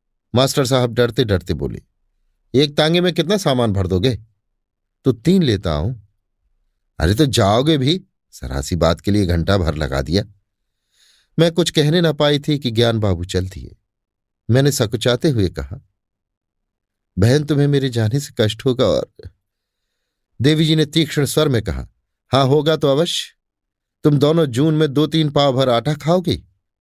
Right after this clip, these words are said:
कमरे के एक कोने में अड्डा जमा लोगी, सिर में आने का तेल डालोगी, ये क्या थोड़ा कष्ट है?" मैंने झेंपते हुए कहा, "आप तो बना रही हैं।" देवी जी ने सहृदय भाव से मेरा कंधा पकड़कर कहा,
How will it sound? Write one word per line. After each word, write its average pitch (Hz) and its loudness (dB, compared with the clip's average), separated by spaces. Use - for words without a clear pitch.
कमरे 139 2
के 147 0
एक 135 -6
कोने 135 0
में 131 0
अड्डा 123 2
जमा 156 2
लोगी, 165 -2
सिर 147 2
में 147 2
आने 135 0
का 127 0
तेल 143 0
डालोगी, 143 -2
ये 113 0
क्या 113 2
थोड़ा 120 0
कष्ट 226 -4
है?" 254 -4
मैंने 117 4
झेंपते 131 0
हुए 85 -2
कहा, 69 -10
"आप 131 0
तो 139 2
बना 107 -2
रही 82 -6
हैं।" - -14
देवी 143 2
जी 135 0
ने 135 -2
सहृदय 127 0
भाव 110 0
से 113 -4
मेरा 107 0
कंधा 98 0
पकड़कर 85 -4
कहा, 73 -8